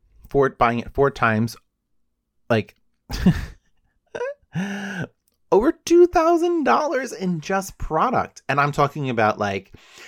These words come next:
fifty dollar shampoos, fifty dollar conditioners, you know, like,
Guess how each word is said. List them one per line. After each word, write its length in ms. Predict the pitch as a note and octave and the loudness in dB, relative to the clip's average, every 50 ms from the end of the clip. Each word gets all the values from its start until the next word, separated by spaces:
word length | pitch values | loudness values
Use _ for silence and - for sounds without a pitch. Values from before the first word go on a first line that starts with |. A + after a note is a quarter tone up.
| - _ | -20 _
fifty 420 | _ - - C3 A#2+ - - B2 A2 | _ -8 -2 -2 -2 -2 -2 -2 0
dollar 240 | A2 A2 A2+ B2 | 0 0 0 -2
shampoos, 800 | A#2+ - D3 C#3 C3+ - - C#3 B2+ B2 A#2+ A#2+ A#2+ A#2 G#2+ - | -2 -2 -4 -6 -4 -6 -6 -4 -2 -2 -2 0 -2 -2 -4 -8
fifty 300 | - G2+ F#2+ - - A2 | -8 -8 -8 -6 -2 0
dollar 240 | A2 A2+ A#2 B2 C3+ | 2 4 4 2 2
conditioners, 1080 | - - D3+ C3+ B2 A#2 - - B2 A2+ A2+ A2 A2 A2 G#2+ G#2+ G#2 G#2 G#2+ G2+ G2+ A#2 | 0 0 0 0 0 0 0 -2 0 0 2 2 2 2 4 4 2 2 0 -2 -4 -2
you 120 | A#2 G#2+ | -2 -2
know, 480 | G#2 G2+ G2 F#2+ F#2 F#2 F#2 F#2+ F#2+ _ _ _ _ _ - - _ _ - | 0 0 -2 -2 -4 -4 -4 -6 -8 _ _ _ _ _ -20 -20 _ _ -6
like, 400 | - F#2+ F#2 F#2 F2+ _ - | -4 -4 -4 -4 -8 _ -20